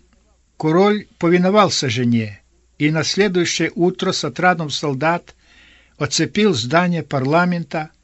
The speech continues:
и сам вошёл в палату заседаний. Осмотрев всех присутствующих, он сказал: "Как я вижу, птицы улетели", и вышел из парламента. О намерении короля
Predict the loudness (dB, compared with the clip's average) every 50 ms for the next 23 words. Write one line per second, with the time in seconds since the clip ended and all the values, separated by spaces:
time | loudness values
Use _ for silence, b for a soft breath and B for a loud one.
0 | _ _ _ _ _ _ _ _ _ _ _ _ _ _ _ _ -2 -2 -2 0
1 | 0 0 2 2 2 0 -2 -4 -4 -2 -2 0 0 0 -2 -2 -2 0 2 2
2 | 0 0 -4 -6 -6 -6 -6 -4 -6 -4 -2 -2 -4 -4 -4 -8 -12 -16 -20 -20
3 | _ _ _ _ _ _ _ _ _ _ _ _ _ _ _ _ _ _ -6 -4
4 | -4 -2 -2 -4 -4 -2 0 0 0 0 0 -2 -2 0 0 0 0 -2 -6 -8
5 | -6 -6 -4 0 0 0 -2 -2 -6 -6 -4 -4 -4 -4 -4 -6 -6 -8 -6 -6
6 | -6 -6 -4 -8 -6 -4 -4 -4 -4 -4 -4 -6 -6 -10 -14 _ _ _ _ _
7 | _ _ _ _ _ _ _ _ _ _ _ _ _ _ 0 0 2 2 2 2
8 | 2 2 2 2 2 2 0 0 -2 -2 -2 -2 -4 _ -14 -4 -2 0 0 0
9 | -2 -4 -2 -2 -2 -2 -2 0 0 0 -2 -2 -2 0 0 0 0 -2 -4 -10
10 | -16 -20 -20 _ _ _ _ _ _ _ _ _ _ _ -4 -4 -2 2 2 2
11 | 2 0 -4 -4 -4 -4 -4 -4 -6 -6 -4 -2 -4 -4 -4 -8 -12 -14 -16 -18
12 | -20 -20 -20 _ _ _ _ _ _ _ _ _ _ _ _ _ _ _ _ _
13 | 0 2 2 4 4 4 4 4 4 4 4 2 0 0 0 0 0 2 2 2
14 | 2 2 2 0